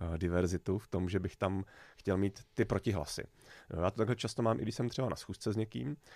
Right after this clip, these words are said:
tak chtě nechtě, a často, když ta, vidím, že třeba tam jako většina se baví nějakým stylem a je na jedný, eh, jedný, na jednom břehu názoru, tak já přirozeně jdu do, do oponentury.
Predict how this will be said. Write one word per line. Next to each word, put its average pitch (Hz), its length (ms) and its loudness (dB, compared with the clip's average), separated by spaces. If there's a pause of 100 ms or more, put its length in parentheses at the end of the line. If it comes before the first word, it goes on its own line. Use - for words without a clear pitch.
(520)
tak 104 180 6 (120)
chtě - 280 0
nechtě, 98 680 0
a 90 160 -4
často, 107 320 -2
když 107 180 -2
ta, 113 140 2
vidím, 95 360 0
že 104 80 0
třeba 98 220 2
tam 98 140 0
jako 95 160 -2
většina 95 380 2
se - 140 -2
baví 87 220 2
nějakým 92 300 2
stylem 85 440 0
a 85 100 0
je 87 80 4
na 90 100 4
jedný, 92 440 0 (600)
eh, 78 220 -4
jedný, 95 400 0
na 64 160 2
jednom 95 260 4
břehu 95 200 4
názoru, 85 460 4
tak 101 180 -4
já 104 140 2
přirozeně 110 420 4
jdu 113 80 6
do, 110 140 2
do 87 120 4
oponentury. 78 500 -4